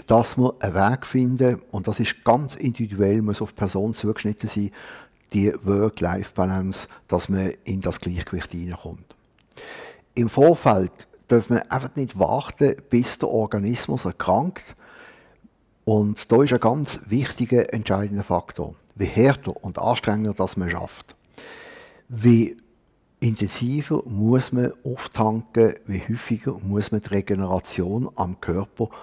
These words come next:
und auch an der Seele machen. Wie beim Auto. Wenn man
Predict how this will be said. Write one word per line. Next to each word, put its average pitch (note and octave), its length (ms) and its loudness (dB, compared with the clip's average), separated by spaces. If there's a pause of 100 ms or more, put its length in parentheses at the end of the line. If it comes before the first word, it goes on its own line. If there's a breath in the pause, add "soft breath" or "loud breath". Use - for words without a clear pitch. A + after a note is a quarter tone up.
(240 loud breath)
und A#2+ 360 -2
auch G#2+ 280 0
an F#2 200 -4
der F#2+ 100 -8
Seele F2 340 -6
machen. - 420 -10 (920 loud breath)
Wie C3 100 8
beim D#3+ 160 8
Auto. D3 420 2 (540 soft breath)
Wenn A#2+ 160 6
man A2+ 120 4